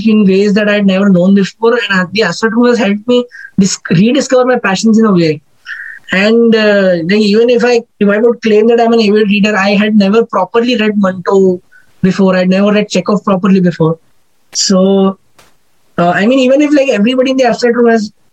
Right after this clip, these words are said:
different degrees of sensibilities, I would still say that Sankalp is doing a great job by trying to bring everybody on a common platform where they can have a dialogue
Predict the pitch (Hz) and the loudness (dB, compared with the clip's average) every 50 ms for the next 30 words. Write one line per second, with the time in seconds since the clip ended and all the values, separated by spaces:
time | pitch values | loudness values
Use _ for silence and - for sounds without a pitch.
0 | _ _ _ _ _ _ _ - 208 - 233 254 240 196 208 208 196 208 233 233 | _ _ _ _ _ _ _ -10 -4 -2 0 2 2 2 2 2 2 2 2 2
1 | 254 240 220 220 214 196 226 233 214 220 220 202 233 220 214 208 202 214 220 - | 0 0 0 0 0 2 2 2 2 2 2 0 0 0 0 -2 -2 -2 -4 -4
2 | - 214 214 214 - 226 220 214 214 214 208 196 _ _ _ _ _ _ _ - | -2 -4 -2 -2 0 0 0 0 0 0 -2 -4 _ _ _ _ _ _ _ -10
3 | - - 202 196 196 214 233 233 220 202 - _ _ _ - - 226 202 175 208 | -4 -2 0 0 0 0 0 0 -2 -4 -8 _ _ _ -6 -2 -2 0 2 2
4 | 214 220 233 226 185 196 202 220 226 196 175 214 226 226 226 202 208 - - 208 | 2 2 2 2 2 0 0 0 0 0 0 0 0 0 0 -2 -4 -4 -2 -4
5 | 202 - 208 208 208 202 214 170 175 190 214 226 220 208 202 214 208 202 196 208 | -2 -2 -2 -2 0 0 0 2 2 2 2 2 0 2 2 2 2 2 2 2
6 | 208 214 208 - 190 180 196 196 - - 185 175 175 - - 196 196 196 196 185 | 0 -2 -2 -2 0 0 0 0 0 -2 -4 -4 -4 -4 -2 0 0 0 0 0
7 | 180 180 185 202 170 175 170 180 202 190 175 165 165 170 175 185 190 214 214 196 | -2 -2 -2 -2 -2 -2 0 0 2 2 2 2 0 0 0 0 0 0 0 -2
8 | 180 | -4